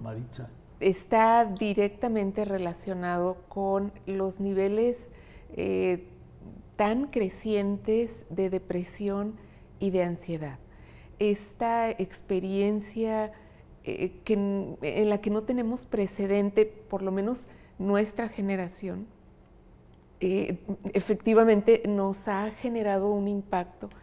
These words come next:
Speaker 2: de tal manera que las personas que ya tenían la problemática del alcoholismo, pues definitivamente, eh, se agudiza la conducta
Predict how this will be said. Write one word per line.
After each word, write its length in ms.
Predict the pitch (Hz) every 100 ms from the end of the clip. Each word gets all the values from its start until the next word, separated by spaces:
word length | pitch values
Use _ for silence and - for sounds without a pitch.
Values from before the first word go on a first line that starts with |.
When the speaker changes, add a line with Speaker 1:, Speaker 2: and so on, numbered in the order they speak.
| - - -
Speaker 2:
de 180 | - 196
tal 240 | 202 208
manera 340 | 240 285 233 233
que 100 | 220
las 200 | 190 -
personas 640 | 190 185 - 220 311 349
que 160 | - 226
ya 160 | 202 202
tenían 640 | 226 220 214 220 220 214
la 160 | 180 -
problemática 1040 | 190 185 185 185 190 190 208 - 214 208 - - - -
del 240 | 190 196
alcoholismo, 840 | 190 185 190 190 196 202 208 226 226 - - - -
pues 280 | 196 190 - -
definitivamente, 1000 | 185 196 196 185 190 196 208 208 247 226 185
eh, 380 | 185 165 - - -
se 400 | - - 202 185
agudiza 840 | 185 175 196 190 269 415 - 220
la 200 | 196 190
conducta 640 | - 196 190 202 - 247